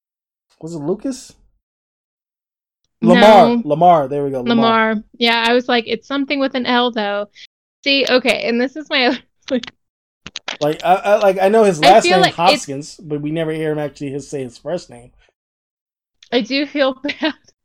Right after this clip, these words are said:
Speaker 2: 'cause I was like, "Shit, yeah, it is with an L." But again, it's like, the, these episodes are running so tight, and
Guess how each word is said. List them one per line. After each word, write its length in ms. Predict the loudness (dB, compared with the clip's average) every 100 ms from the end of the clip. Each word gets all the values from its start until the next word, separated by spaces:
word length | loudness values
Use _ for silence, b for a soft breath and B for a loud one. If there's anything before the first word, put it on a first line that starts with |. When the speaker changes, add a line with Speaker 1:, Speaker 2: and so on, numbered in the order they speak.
| -10
Speaker 2:
'cause 160 | -8
I 80 | -8
was 80 | -10
like, 180 | -10 -12
"Shit, 360 | -14 -10 -8 -6
yeah, 160 | -6
it 80 | -6
is 160 | -10 -12
with 160 | -8
an 140 | -6 -4
L." 360 | -4 -4 -4 -10 B B _ -8
But 120 | -6
again, 380 | -2 0 0 -2
it's 240 | -6 -8
like, 240 | -6 -6 -8 _ _ _
the, 460 | -18 -2 2 2 0
these 240 | -6 -6 -4
episodes 480 | -6 -6 -2 -2 0
are 100 | -2
running 320 | -2 -4 -6
so 240 | -6 -8
tight, 520 | -6 -4 -2 -2 -4 -20 _ -8
and 180 | -6